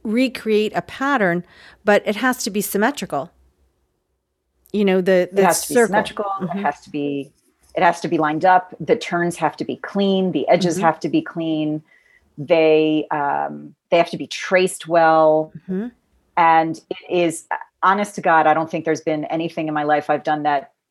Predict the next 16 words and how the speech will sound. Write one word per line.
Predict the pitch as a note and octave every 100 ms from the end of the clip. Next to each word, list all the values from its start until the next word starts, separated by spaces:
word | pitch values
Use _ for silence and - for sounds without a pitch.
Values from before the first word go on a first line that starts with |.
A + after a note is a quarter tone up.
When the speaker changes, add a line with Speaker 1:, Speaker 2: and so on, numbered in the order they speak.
| _ _ -
Speaker 2:
made | E3 E3+ E3+ D#3+
me | D#3
focus | D3+ - E3 D#3+ E3 C#3 -
more | D3+ D3+ D3+ D3+ C#3+ C3+ C3+ C#3+ _
than | E3+ D3+
doing | D3+ C3+ B2+
Speaker 1:
Wow. | D3
Speaker 2:
figures. | - D3 E2+ - - - -
It's, | E3 - - -
it's | F3+ E3+ -
quite, | - - F3+ E3+ E3 - _ _ _ _ - - _ -
I |
don't | A#3 A3
know | G3+ G3
if, | F#3 - _ _
uh, | -